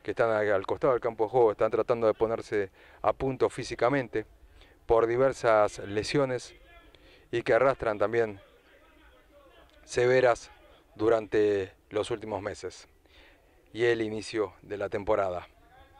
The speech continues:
Ituzaingó se prepara frente a Argentino, para enfrentar a Argentino Rosario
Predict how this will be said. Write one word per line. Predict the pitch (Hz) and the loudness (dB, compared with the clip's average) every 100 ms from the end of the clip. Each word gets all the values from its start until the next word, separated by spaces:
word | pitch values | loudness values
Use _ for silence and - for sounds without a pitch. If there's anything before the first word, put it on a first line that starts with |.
| - 302 311 320 320 311 - - _ _ _ _ _ _ _ _ _ _ _ _ _ _ _ _ _ 554 - 381 - _ _ _ _ _ 370 _ _ _ _ _ _ _ _ - - | -20 -20 -20 -20 -20 -20 -20 -20 _ _ _ _ _ _ _ _ _ _ _ _ _ _ _ _ _ _ -20 -20 -20 _ _ _ _ _ _ _ _ _ _ _ _ _ _ -20 -10
Ituzaingó | 120 135 139 151 185 | -6 -4 -2 2 0
se | 147 | 0
prepara | 151 160 123 98 - - - _ _ _ _ _ _ _ _ _ | 0 2 2 0 -6 -20 -20 _ _ _ _ _ _ _ _ _
frente | - 151 147 | -4 -2 0
a | 131 | -2
Argentino, | 120 131 147 139 | -2 -6 -8 -4
para | 120 120 | -2 -2
enfrentar | 123 135 160 | -4 0 2
a | |
Argentino | 120 139 139 151 | 2 -2 -4 -2
Rosario | 156 185 120 107 | 0 0 0 -2